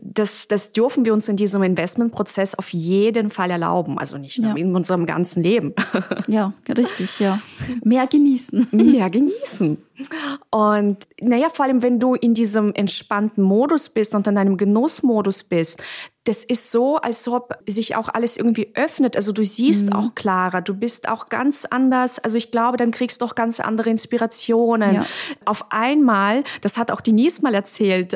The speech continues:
Speaker 1: die hat ja auch bei uns gelernt, also wir haben ja auch einige, ähm, Podcast-Folgen aufgenommen und auch eine Investorinnenreise. Aber die hat auch irgendwann gesagt, die hatte irgendwo einen Punkt, wo sie hängt. Also die hing einfach, die kam
Speaker 2: Mhm.
Speaker 1: irgendwo nicht weiter.
Speaker 2: Ich kann mich erinnern,
Speaker 1: Und,
Speaker 2: ja.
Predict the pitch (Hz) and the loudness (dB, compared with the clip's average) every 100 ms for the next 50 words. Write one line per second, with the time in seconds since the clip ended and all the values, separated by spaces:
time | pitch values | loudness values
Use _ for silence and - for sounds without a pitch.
0 | - 202 196 202 - 202 202 - 185 180 | -2 -4 -2 -4 -2 -2 -2 -4 -2 0
1 | 180 185 190 190 190 185 - 190 175 180 | 0 0 0 0 0 -2 -4 -6 -4 -2
2 | - 170 175 175 - 170 247 247 - - | -2 -2 -2 -4 -6 -6 -6 -6 -6 -4
3 | 202 202 190 - 196 190 185 175 - 196 | -2 -2 -4 -4 -4 -2 -4 -4 -4 -4
4 | 185 190 214 233 226 196 190 180 185 247 | -4 -2 -2 -2 -2 -4 -4 -4 -4 -4
5 | - - - 302 254 254 - - 302 262 | -8 -12 -8 -4 -2 -2 -2 -2 0 2
6 | 247 226 208 208 208 _ _ _ 202 214 | 2 0 0 -2 -4 _ _ _ -8 -2
7 | 214 247 285 254 - - 294 349 359 285 | -2 0 -2 -2 -4 0 0 2 2 2
8 | 254 - 302 277 226 226 - 226 202 180 | 0 2 0 2 0 0 -4 -2 -4 -2
9 | 214 202 208 233 349 339 - 151 - 143 | -4 -2 -4 -4 -2 -2 -2 -6 -4 -6
10 | - 202 - - 285 233 226 220 254 240 | -4 -8 -6 -2 2 4 6 6 4 2
11 | - 202 196 202 220 285 - 226 214 220 | -2 -2 -2 -2 -2 -4 -2 0 0 0
12 | 214 214 240 190 196 202 | 0 2 2 2 0 0